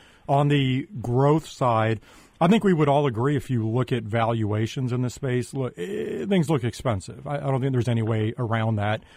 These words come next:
I, I actually, um, you, you may have seen this. I, I tweet out way too many memes, by the way, but tweeted one out at, like, a bunch of sheep walking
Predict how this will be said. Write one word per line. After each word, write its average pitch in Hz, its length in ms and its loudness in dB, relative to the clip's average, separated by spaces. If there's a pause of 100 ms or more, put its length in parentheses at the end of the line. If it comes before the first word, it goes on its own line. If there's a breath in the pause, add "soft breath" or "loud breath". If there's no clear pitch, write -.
(160 soft breath)
I, 165 140 2
I 165 220 4
actually, 135 540 -2
um, 110 440 -4 (600 loud breath)
you, 143 180 2
you 156 100 2
may 143 80 6
have 127 120 2
seen 139 120 0
this. 127 180 0
I, 131 240 0 (120)
I 127 140 -4
tweet 147 280 0
out 123 160 0
way 120 140 0
too 120 160 -4
many 107 180 -2
memes, 107 380 -2
by 110 160 -4
the 101 80 -4
way, 107 180 -4
but 110 220 -8
tweeted 143 320 2
one 127 160 2
out 120 180 2
at, 123 60 -4
like, 117 140 -2
a 113 40 -4
bunch 123 240 -2
of 110 160 -4
sheep 135 320 -2
walking 123 640 0